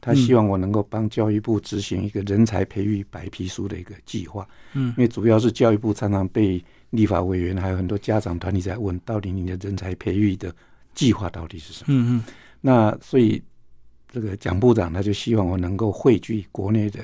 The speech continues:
Speaker 1: 呃，学者专家一起来帮教育部规划。
Speaker 2: 嗯，嗯。
Speaker 1: 那当时呢，我们执行了一年，从二零一二年到二零一三年哈。
Speaker 2: 是。
Speaker 1: 那当时我们分好几个组啊，包括大学教育啊、国际教育
Speaker 2: 嗯。
Speaker 1: 啊、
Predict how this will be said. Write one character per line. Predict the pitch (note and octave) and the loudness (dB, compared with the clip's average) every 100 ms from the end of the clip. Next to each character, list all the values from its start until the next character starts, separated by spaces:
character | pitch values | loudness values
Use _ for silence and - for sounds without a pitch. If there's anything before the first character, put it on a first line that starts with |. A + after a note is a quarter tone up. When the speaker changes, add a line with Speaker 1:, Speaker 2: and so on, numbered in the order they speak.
| A2+ - - _ _ | -16 -20 -20 _ _
Speaker 1:
呃， | A2 F#2+ | -12 -10
学 | - A2 | 0 0
者 | G#2 | 0
专 | F#2+ A2 A2 | -4 0 0
家 | G#2 G2+ | 0 -6
一 | B2+ | -6
起 | - - | -8 -8
来 | F#2+ | -8
帮 | F#2 G2+ G2+ | -8 -6 -6
教 | - G#2+ | -2 -4
育 | |
部 | F#2+ F#2+ - | -4 -10 -10
规 | G2 G2+ | -6 -6
划。 | G2+ G#2 F2+ | -2 -4 2
Speaker 2:
嗯， | D3 B2 | 2 4
嗯。 | B2 A#2+ - - _ - | 2 -2 -8 -20 _ -8
Speaker 1:
那 | |
当 | C3+ D#3 E3 | 0 4 4
时 | - | 6
呢， | A2+ | 6
我 | A2+ F#2 | 4 2
们 | G#2 F#2+ | -2 -4
执 | - A2 | -4 2
行 | G#2+ | 2
了 | A2 | 2
一 | A#2 | 2
年， | A#2+ F#2 E2 - | 4 4 0 -12
从 | - G#2+ | -6 -2
二 | B2 | 0
零 | G#2 G#2+ | 0 0
一 | B2 C#3 | 0 2
二 | G#2+ | 2
年 | G2 F2+ F2+ G2+ - - _ _ | 2 -4 -8 -16 -20 -20 _ _
到 | A#2+ | -6
二 | - A2+ | 0 0
零 | G2 A2+ | 0 -4
一 | |
三 | G#2 - G2+ G2+ | -8 -6 -4 -2
年 | F#2+ F2 | -4 -10
哈。 | - F2 _ _ - - - | -16 -18 _ _ -20 -20 -14
Speaker 2:
是。 | B2+ C3 | -12 -2
Speaker 1:
那 | C#3 | 2
当 | D#3+ | 4
时 | D#3 | 4
我 | A2+ | 4
们 | |
分 | G#2+ B2 | 2 -2
好 | G#2+ G#2 | -2 -4
几 | - | -4
个 | - | -12
组 | - - - - - | -14 -16 -16 -20 -20
啊， | E2+ | -14
包 | G2+ A2 | -2 -2
括 | G#2 G2 | 0 -6
大 | A#2+ F#2+ | -2 -4
学 | - D#2+ | -2 -6
教 | - E2+ | -4 -4
育 | F#2+ F2+ - | -4 -6 -8
啊、 | E2+ - _ _ - | -16 -18 _ _ -16
国 | - F#2+ | -6 -4
际 | A2+ G2 | -2 -4
教 | A2 F2+ F2 | -4 -8 -8
育 | F#2 | -2
Speaker 2:
嗯。 | C#3+ B2 - | 0 0 -4
Speaker 1:
啊、 | - | -20